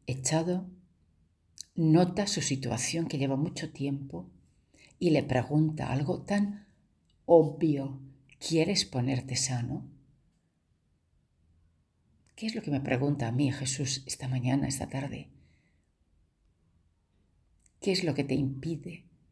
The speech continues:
¿Qué es lo que me impide estar bien? Estar sana, que no quiere decir exenta de enfermedades físicas,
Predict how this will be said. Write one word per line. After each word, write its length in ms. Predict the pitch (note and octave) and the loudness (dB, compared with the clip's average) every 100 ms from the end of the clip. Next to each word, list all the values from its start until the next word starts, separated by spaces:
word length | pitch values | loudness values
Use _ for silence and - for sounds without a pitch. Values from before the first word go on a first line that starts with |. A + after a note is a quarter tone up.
| _ _ | _ _
¿Qué 80 | - | -10
es 80 | F#3 | -10
lo 100 | F3+ | -4
que 80 | D3+ | -2
me 160 | C#3 | 2
impide 720 | D3 C3+ C3 F3+ G3 D3+ - - _ _ _ _ _ _ _ - | 2 0 -2 -4 -6 -6 -12 -18 _ _ _ _ _ _ _ -6
estar 520 | - - F3 D#3+ - - _ _ - | -6 -4 -4 -6 -8 -20 _ _ -4
bien? 640 | C#3 D3+ B2+ A#2+ - - - _ _ _ _ _ | 4 6 4 2 -6 -16 -20 _ _ _ _ _
Estar 340 | - - G3 | -6 -2 2
sana, 600 | - - D3 C3 C3 - - - _ _ _ _ _ _ _ | 4 4 2 2 0 -6 -14 -20 _ _ _ _ _ _ _
que 120 | - | -8
no 100 | D3+ | -6
quiere 180 | C#3+ D3+ | -4 -4
decir 240 | D3 D3 D3 | -2 -2 -4
exenta 520 | C#3 - F3 D#3 - | -4 0 0 0 -4
de 60 | |
enfermedades 600 | C#3+ C3+ C3+ C#3 C#3 C#3 - | -4 -4 -4 -4 -4 -4 -6
físicas, 800 | - - F#2 - F#2+ F2+ - | -6 -6 -8 -8 -8 -8 -10